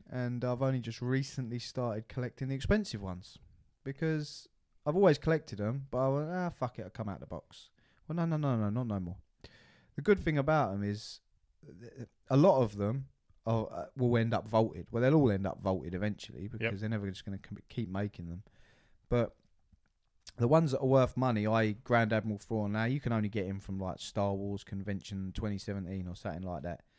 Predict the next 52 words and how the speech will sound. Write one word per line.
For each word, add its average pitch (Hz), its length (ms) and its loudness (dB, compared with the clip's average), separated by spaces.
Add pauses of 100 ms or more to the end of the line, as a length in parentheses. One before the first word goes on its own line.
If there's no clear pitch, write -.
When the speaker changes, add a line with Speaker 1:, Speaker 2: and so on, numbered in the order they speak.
(460)
Speaker 1:
Um, 123 380 0 (160)
it, 120 280 -12 (240)
it, - 140 -14
there's, 143 180 -2
there's 147 200 2
not 165 140 2
gonna 131 120 4
be 120 120 2
that 127 200 2
many 110 220 2
of 98 120 -2
'em 101 120 -2
out 117 220 0
there. 76 240 -8
And 131 180 -2
the 135 80 2
thing 147 220 0
is, 123 260 0
it, - 180 -10
what 147 300 0
it, - 180 -4 (220)
as 127 100 -2
far 170 260 10
as 135 80 6
I'm 139 200 8
aware, 131 240 6
it 151 40 4
will 165 80 2
never 160 180 4
lose 156 200 6
value. 90 460 -2
So 120 520 4 (680)
I 160 160 6
enjoy 113 400 4
it. 131 220 0
I 127 120 0
enjoy 117 280 2
looking 110 340 -2
at 104 160 -4
it. 147 160 -6
I 123 60 -8
don't 123 240 -2
know 90 100 -4
why. 98 340 -6 (260)
It 123 120 -12
pleases 104 480 -2
me 95 140 -4
aesthetically. - 640 -10 (1200)
I 143 140 4
like 139 260 6
having 131 280 2
it, 110 200 -4